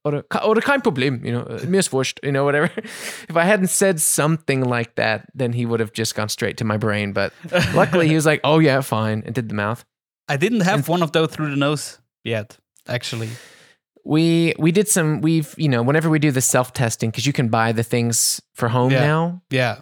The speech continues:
Speaker 1: So,
Speaker 2: And that's,
Speaker 1: you know
Speaker 2: that's
Speaker 1: what
Speaker 2: the ones I meant with this little sponge, and you don't go th-, <laughs> like, that deep throat that you do
Speaker 1: Mm.
Speaker 2: with the, with the official tests, but it's like a,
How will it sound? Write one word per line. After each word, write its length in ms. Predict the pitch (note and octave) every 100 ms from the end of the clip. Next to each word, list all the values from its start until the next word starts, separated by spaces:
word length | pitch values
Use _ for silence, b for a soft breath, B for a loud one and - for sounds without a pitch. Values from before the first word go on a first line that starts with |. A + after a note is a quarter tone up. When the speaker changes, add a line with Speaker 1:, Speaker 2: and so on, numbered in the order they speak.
| -
Speaker 1:
So, 140 | -
Speaker 2:
And 80 | C#3
that's, 160 | F#3 B2
Speaker 1:
you 80 |
know 100 | C3 D3
Speaker 2:
that's 160 | G3+
Speaker 1:
what 60 | G#3
Speaker 2:
the 20 |
ones 140 | F#3+ F#3
I 140 | F3 F#3+
meant 220 | C#3+ C3
with 160 | B2+ B2+
this 140 | C#3
little 180 | D#3+ D#3
sponge, 720 | - - D3+ E3 G#3+ G#3+ - -
and 100 | D3+
you 80 | D3
don't 320 | C#3+ G3 A3+
go 400 | F3+ F3+ F3 E3 - _ b b b b _
th-, 120 | - -
<laughs> 1000 | A1+ C3+ - - - D3+ C#3+ - - -
like, 380 | C#3 C#3 C3+ -
that 240 | D3+ C#3
deep 200 | C#3 G3+
throat 500 | - - C3 B2+ C#3 - _ _ _
that 180 | B2 B2+
you 80 | C3+
do 180 | D3+ C#3
Speaker 1:
Mm. 40 |
Speaker 2:
with 140 | D3 -
the, 220 | C3 A#2
with 160 | C#3 -
the 280 | B2+ A#2 B B B B -
official 380 | B2+ F#3+ D#3+
tests, 440 | B2+ C3+ C3+ - - b b b b b
but 140 | C#3 C3+
it's 120 | -
like 200 | D3 C3+
a, 160 | C#3